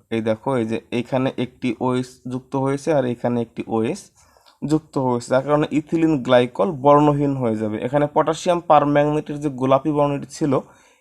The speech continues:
এই বর্ণটি অবশ্যই বিলুপ্ত হয়ে যাবে। আর এটি বিলুপ্ত হয়ে যাওয়ার মাধ্যমেই আমরা বুঝতে পারবো যে এখানে, আহ, এই বিক্রিয়াটি অসম্পৃক্ত যৌগ ছিল।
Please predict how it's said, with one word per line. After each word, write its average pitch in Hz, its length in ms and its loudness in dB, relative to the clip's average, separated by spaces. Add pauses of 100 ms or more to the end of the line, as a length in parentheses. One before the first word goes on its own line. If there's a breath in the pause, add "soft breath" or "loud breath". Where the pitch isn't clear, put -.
(120)
এই 143 120 6
বর্ণটি 147 400 4
অবশ্যই 135 360 2
বিলুপ্ত 151 400 0
হয়ে 123 180 0
যাবে। 107 240 -2 (540)
আর 135 100 8
এটি 147 180 4
বিলুপ্ত 156 360 -2
হয়ে 165 240 4
যাওয়ার 160 200 4
মাধ্যমেই 135 640 2
আমরা 123 380 2 (120)
বুঝতে 143 360 -4
পারবো 156 340 2
যে 156 200 -4
এখানে, 127 440 -2
আহ, - 840 0
এই 135 180 2
বিক্রিয়াটি 147 580 -2
অসম্পৃক্ত 156 640 0
যৌগ 123 360 -4
ছিল। 107 240 -6